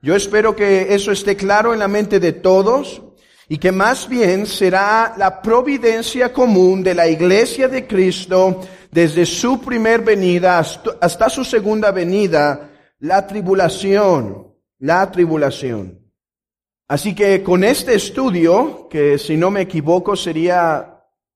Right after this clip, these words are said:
como la sesión siete, sesión siete del curso de escatología, aunque es como la sesión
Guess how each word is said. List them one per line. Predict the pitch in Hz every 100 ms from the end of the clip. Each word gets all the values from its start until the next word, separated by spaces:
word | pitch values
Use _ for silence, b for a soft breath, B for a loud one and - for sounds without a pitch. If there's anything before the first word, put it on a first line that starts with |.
| _
como | 151 147 151
la | 143
sesión | 139 147 135 - 175 180 180
siete, | - - 185 226 262 262 277 440 - _ _ _ _ _ _ _ _ _ _ _ _
sesión | - 160 - 202 220
siete | 220 - 208 220 220 226 226
del | 185 165 143
curso | - 214 220
de | 202
escatología, | 190 - 165 160 156 156 214 220 233 - b b b b _ _ _ _ _ _ _ _ _ _ -
aunque | 170 170 175 190
es | 190
como | 220 196
la | 180 165
sesión | 165 151 - 196 208 220 220 -